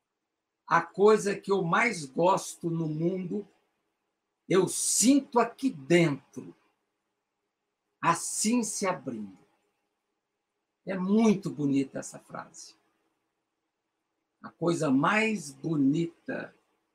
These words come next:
a coisa que eu mais gosto no mundo, eu sinto aqui dentro se abrindo. Eu tava vendo o filme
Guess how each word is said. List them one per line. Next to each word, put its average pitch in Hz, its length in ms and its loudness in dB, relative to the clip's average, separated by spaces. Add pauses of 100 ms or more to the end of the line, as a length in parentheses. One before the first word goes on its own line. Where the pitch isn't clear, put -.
(580)
a 110 60 -16
coisa 170 400 -2
que 151 560 -6
eu 156 140 -2
mais 180 420 -2 (160)
gosto 180 720 6
no 139 160 -2
mundo, 135 340 -2 (1700)
eu 143 180 -2
sinto - 600 -2
aqui - 440 -6
dentro - 680 0 (640)
se - 240 -6
abrindo. - 440 -8 (720)
Eu - 120 -2
tava 196 260 8
vendo 190 260 6
o 170 60 2
filme 165 640 2